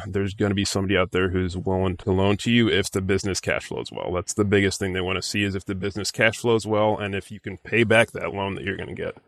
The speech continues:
And honestly, most of the banks will finance the business portion of the practice a hundred percent. Ideally, if you can buy the real estate, highly recommend doing that. I have that set up for a triple net lease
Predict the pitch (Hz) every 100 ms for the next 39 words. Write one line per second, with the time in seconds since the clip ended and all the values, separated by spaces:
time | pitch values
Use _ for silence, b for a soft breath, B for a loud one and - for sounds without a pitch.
0 | b b b b - 113 120 143 - 107
1 | 101 - B B _ _ _ - 117 117
2 | - 123 107 107 107 - - 101 98 92
3 | - 98 95 - 104 92 98 101 98 -
4 | 104 87 98 95 101 85 87 87 87 87
5 | 85 - 87 - _ _ _ _ _ _
6 | 104 104 110 117 117 113 104 101 101 92
7 | 85 95 104 101 113 107 - - - 92
8 | 98 95 90 95 92 92 90 87 90 98
9 | 113 - b b b _ _ - 110 104
10 | 104 104 90 - 98 90 101 92 - 107
11 | 101 95 71 95 104 -